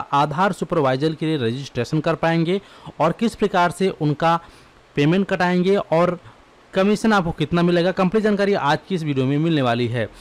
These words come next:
तो चलिए वीडियो को शुरू करते हैं। शुरू करने से पहले आपसे एक छोटी सी रिक्वेस्ट है,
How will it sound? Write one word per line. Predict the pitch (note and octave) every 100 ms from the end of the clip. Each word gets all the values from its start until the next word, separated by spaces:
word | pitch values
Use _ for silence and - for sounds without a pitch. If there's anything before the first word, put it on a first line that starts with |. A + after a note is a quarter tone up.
| -
तो | -
चलिए | A3 A3+
वीडियो | A3+ A3+
को | A3
शुरू | G3 G3
करते | G3 F#3
हैं। | G3 G#3+
शुरू | G3
करने | F3 E3+ E3+
से | F3
पहले | F3 E3
आपसे | C#3+ -
एक | D3+ -
छोटी | D3 E3+
सी | E3+
रिक्वेस्ट | D3+ D#3+ E3+
है, | -